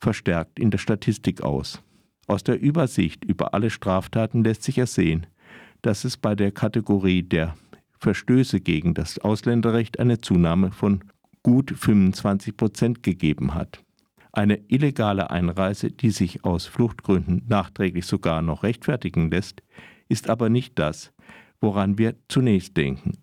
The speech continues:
wenn wir das Wort Kriminalität hören. Zunahmen gab es außerdem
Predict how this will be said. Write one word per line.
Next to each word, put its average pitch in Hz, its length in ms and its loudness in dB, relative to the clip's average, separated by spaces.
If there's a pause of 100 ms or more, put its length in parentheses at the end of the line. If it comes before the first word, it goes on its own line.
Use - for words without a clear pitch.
wenn 87 180 2
wir 80 100 0
das 80 240 -4
Wort 80 320 -2
Kriminalität 98 800 0
hören. - 320 -2 (840)
Zunahmen 131 840 2 (460)
gab 98 300 0
es 113 180 -2
außerdem 110 760 0